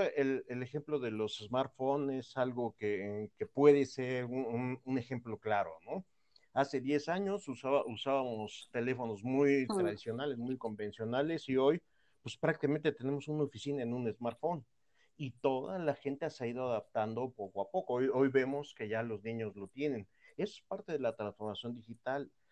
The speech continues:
Speaker 1: Y el reto, entonces, dentro de las empresas es de toda la gran oferta de tecnología, es saber qué necesitan realmente y cómo, cómo usarla para llevar a un buen fin. Porque, digo,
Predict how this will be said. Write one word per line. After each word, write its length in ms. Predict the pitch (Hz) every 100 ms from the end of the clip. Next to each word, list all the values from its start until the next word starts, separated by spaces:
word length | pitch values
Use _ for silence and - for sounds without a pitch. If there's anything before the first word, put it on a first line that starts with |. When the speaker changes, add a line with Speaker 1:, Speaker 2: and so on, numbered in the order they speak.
| _
Speaker 1:
Y 160 | 123 131
el 100 | 131
reto, 400 | 123 131 139 160
entonces, 640 | 156 156 165 165 - 113
dentro 380 | 107 113 107 127
de 80 | 135
las 240 | 139 143
empresas 640 | 160 151 131 120 127 123 - _ _ _
es 300 | 110 120 117
de 140 | 107 107 -
toda 240 | 165 208
la 100 | 175
gran 240 | 143 156
oferta 400 | 156 - 139 143
de 80 | 123
tecnología, 960 | 104 104 104 104 107 104 117 127 143 185 _ _ -
es 220 | 107 110
saber 420 | 120 110 113 113 -
qué 260 | - 135 139
necesitan 680 | 131 117 104 120 117 107 104
realmente 760 | 113 110 107 110 107 131 120
y 200 | 101 101 -
cómo, 600 | 117 113 117 117 117 113
cómo 280 | 120 117 117
usarla 500 | 104 104 104 104 95
para 280 | - 98 95
llevar 320 | 92 98 104
a 60 | 104
un 160 | 104
buen 160 | 104 104
fin. 260 | - 165 - _ _ _ _ _
Porque, 340 | 113 117 -
digo, 380 | 113 131 113 -